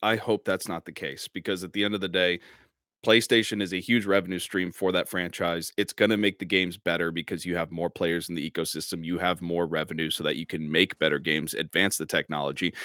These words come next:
And Xbox has plenty of I Ps from the rest of the A B K deal that they can use to make exclusive. We've talked about that at length, about all the different single-player I Ps that they're gonna be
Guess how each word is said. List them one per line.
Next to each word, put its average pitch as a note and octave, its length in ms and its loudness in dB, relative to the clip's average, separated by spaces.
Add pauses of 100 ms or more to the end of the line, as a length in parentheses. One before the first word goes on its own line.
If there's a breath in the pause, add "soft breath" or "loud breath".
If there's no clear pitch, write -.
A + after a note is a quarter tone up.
(200 loud breath)
And E3+ 220 8
Xbox F3+ 440 10
has D#3 120 6
plenty D3+ 380 10
of C#3+ 120 10
I A#2 180 12
Ps A#2 300 4
from A2 140 2
the G2+ 100 4
rest G2 280 6
of F2 60 2
the F2 140 0
A F#2 120 6
B E2+ 160 -2
K E2+ 200 2
deal F2 260 0
that E2 160 0
they E2+ 120 4
can E2+ 180 -10
use D#2 200 -4
to D#2 80 -8
make D2+ 180 -6
exclusive. D#2 580 -4
We've D2+ 160 -8
talked - 280 0
about D#2+ 220 -4
that D#2+ 260 0
at D#2+ 200 2
length, D#2 460 -6 (220 loud breath)
about F2 240 2
all F2 120 6
the F2 120 2
different E2 320 -2
single-player D2+ 500 0
I D2 100 2
Ps D2 340 -4
that C#2 120 -2
they're D2 140 -2
gonna D2+ 160 -4
be C#2+ 240 -6